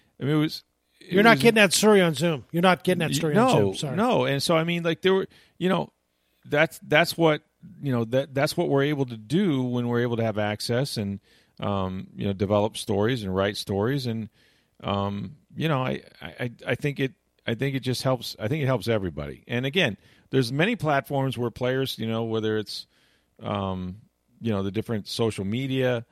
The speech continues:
Speaker 1: or, you know, where players can write their own stories, you know, uh, and, and can, can say what they want to. The Players Tribune, for example, is, is, is, is an outlet for that. And that, that serves a purpose, too, where it's just an unencumbered message from them.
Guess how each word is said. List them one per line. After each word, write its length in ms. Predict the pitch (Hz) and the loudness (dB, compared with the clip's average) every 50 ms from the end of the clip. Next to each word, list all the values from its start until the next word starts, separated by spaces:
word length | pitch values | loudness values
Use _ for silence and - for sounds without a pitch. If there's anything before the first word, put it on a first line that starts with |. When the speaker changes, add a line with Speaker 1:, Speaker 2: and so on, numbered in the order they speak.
| _ _ _ _ _ _ _ _ | _ _ _ _ _ _ _ _
Speaker 1:
or, 800 | - - 113 104 101 98 101 98 98 98 98 95 95 90 92 113 - - _ _ _ _ _ _ _ _ _ | -8 -4 -2 0 0 2 2 4 4 4 2 2 0 0 -2 -6 -10 -18 _ _ _ _ _ _ _ _ _
you 100 | - 107 | -8 -6
know, 80 | 98 95 | -6 -4
where 160 | 92 98 92 | -6 -6 -6
players 320 | - - 127 127 127 117 | -4 -2 0 0 0 -2
can 140 | - 120 113 | -2 -2 0
write 200 | 117 127 135 - | 0 0 0 0
their 160 | - 143 139 | 0 2 2
own 180 | 147 196 262 277 | 2 2 0 -2
stories, 460 | - - - 85 - - - - - _ _ _ | -4 -6 -6 -8 -8 -12 -18 -20 -20 _ _ _
you 140 | - 107 101 | -6 -4 -4
know, 300 | 98 98 107 131 151 - _ _ _ _ _ _ _ - | -2 -2 -4 -4 -6 -10 _ _ _ _ _ _ _ -10
uh, 220 | - - 107 104 104 | -6 -4 -2 -2 -2
and, 320 | - 113 113 110 123 - | -4 -4 -6 -6 -8 -8
and 260 | 120 117 113 113 107 | -8 -8 -8 -8 -6
can, 260 | - 123 117 117 113 - _ | -6 -6 -6 -6 -8 -10 _
can 420 | - - 117 113 113 113 110 104 - _ _ _ _ _ _ _ _ _ | -8 -6 -4 -4 -4 -6 -8 -8 -12 _ _ _ _ _ _ _ _ _
say 280 | - - - 123 120 | -12 -6 -4 -4 -2
what 200 | 120 120 123 117 | -2 -2 -2 -2
they 120 | 113 117 117 | 0 -2 -2
want 280 | 117 123 147 165 - | 0 -2 -2 -4 -4
to. 80 | - 104 | -6 -8
The 80 | 82 - | -8 -6
Players 340 | - 110 113 117 120 113 | -4 -2 0 0 0 -2
Tribune, 460 | - - 135 123 113 147 180 170 123 95 | -2 -2 -4 -2 0 0 0 0 -2 -4
for 140 | - 101 | -4 -6
example, 500 | 95 85 82 95 90 90 - - 87 87 | -6 -6 -6 -6 -6 -6 -8 -8 -6 -6
is, 180 | 90 87 82 - | -6 -6 -6 -10
is, 280 | - 95 98 92 87 90 | -12 -10 -10 -8 -8 -8
is, 160 | 92 85 82 85 - | -10 -10 -10 -10 -8
is 160 | - 101 90 | -8 -8 -8
an 80 | 87 92 | -6 -6
outlet 340 | 87 80 - - 92 - | -6 -6 -6 -8 -10 -8
for 100 | - - | -8 -6
that. 260 | 87 82 80 73 - _ _ _ _ _ _ _ - - _ | -6 -4 -6 -6 -8 _ _ _ _ _ _ _ -20 -14 _
And 120 | - 107 107 | -4 -2 0
that, 280 | 117 123 131 - - - | 0 0 0 -2 -2 -2
that 160 | 107 110 104 | -2 -2 0
serves 280 | - - 127 127 117 | 0 0 0 2 0
a 60 | 117 120 | -2 -4
purpose, 400 | - 135 131 120 127 127 - - | -2 -2 -2 -2 -4 -6 -8 -4
too, 300 | - 165 190 170 123 - 104 | -2 -2 -2 -2 -4 -8 -12
where 280 | 104 98 98 101 98 101 | -8 -4 -2 -2 -2 -2
it's 160 | 107 - - | -4 -6 -8
just 240 | - 110 104 - - | -8 -8 -8 -6 -6
an 140 | 101 95 101 | -8 -6 -6
unencumbered 580 | 107 104 110 110 107 - 120 107 107 120 110 | -6 -6 -6 -8 -8 -8 -8 -8 -6 -8 -6
message 380 | 110 113 127 127 - 120 101 - | -6 -6 -6 -6 -6 -10 -12 -10
from 180 | - 117 113 | -10 -8 -8
them. 220 | 120 139 156 147 | -6 -8 -8 -8